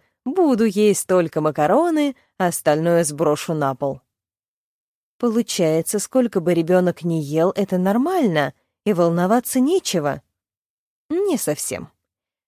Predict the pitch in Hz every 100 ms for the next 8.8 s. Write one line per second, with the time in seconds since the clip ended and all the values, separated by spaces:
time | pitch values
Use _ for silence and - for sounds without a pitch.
0 | _ _ 262 247 - 320 294 254 - 247
1 | 196 190 190 185 170 160 160 165 185 -
2 | 160 156 165 151 156 - 165 156 160 151
3 | 175 175 311 294 240 220 185 - 143 135
4 | - - _ _ _ _ - 214 220 -
5 | 240 349 233 208 214 202 190 180 - 269
6 | 311 277 233 - _ _ _ - - 185
7 | 180 160 - 247 247 - 170 - 190 175
8 | 160 156 156 147 165 - 294